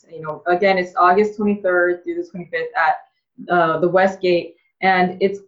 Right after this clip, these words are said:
the A N M A convention. So if you go to A N M A dot org, and if you're a local here in Las Vegas, you actually get in for free.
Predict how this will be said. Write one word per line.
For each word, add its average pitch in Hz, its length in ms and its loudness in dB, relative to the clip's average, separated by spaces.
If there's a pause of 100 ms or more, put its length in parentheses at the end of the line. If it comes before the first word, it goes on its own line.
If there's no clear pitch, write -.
(100)
the 196 300 0
A 254 200 4
N 285 80 2
M 247 100 4
A 233 140 4
convention. 196 520 0
So 190 100 -2
if 180 100 0
you 196 60 -4
go 202 120 4
to 202 80 4
A 190 220 -2
N 196 80 0
M 185 80 -2
A 175 180 0
dot 160 200 2 (100)
org, 185 400 0 (180)
and 175 420 0
if - 140 -20
you're 214 140 6
a 214 60 4
local 247 460 4
here 214 200 4
in 196 100 4
Las 185 220 2
Vegas, 170 320 2 (400)
you 214 140 4
actually 202 320 2
get 214 140 4
in 202 160 4
for 160 240 -10
free. 170 440 0